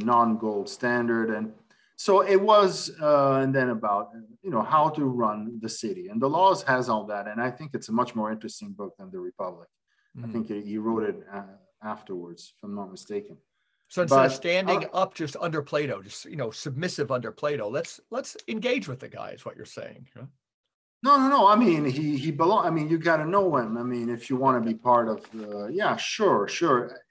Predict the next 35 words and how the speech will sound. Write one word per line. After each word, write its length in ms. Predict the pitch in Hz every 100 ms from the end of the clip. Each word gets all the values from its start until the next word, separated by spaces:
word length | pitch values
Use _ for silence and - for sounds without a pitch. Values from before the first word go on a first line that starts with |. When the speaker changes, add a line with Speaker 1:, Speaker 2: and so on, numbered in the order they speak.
| - - - _
Speaker 1:
But 180 | 165 -
for 140 | 180
our 140 | 226 226
purposes, 760 | 202 233 151 127 139 131 - 143
I 60 |
don't 200 | 165 175
think 240 | 180 190 170
he 140 | 165
helps 380 | 151 175 175 -
us, 400 | 151 135 - -
uh, 60 | 139
or, 800 | 131 127 123 131 147 185 185 - 180
you 80 |
know, 100 | 175
it's 140 | 170 180
like 160 | 147
Leibniz. 560 | 131 156 151 117 - -
I 40 |
mean, 160 | 127 131
he, 240 | 135 135 143
he's 120 | 139
another 300 | 160 208 147
complete 540 | 113 - 113 147 147
genius, 520 | - 170 151 107 113 -
but 140 | 131 143
his, 180 | 143
his 160 | 147 139
book 300 | 143 196 -
on 200 | 165 143
theodicy 640 | - 139 180 185 - 123 113
is 100 | -
pathetic. 640 | 131 180 190 120 - _ _ _ _ -
Speaker 2:
Mm. 120 | 123
Speaker 1:
Uh, 380 | 127 123 120 117
I, 100 | 123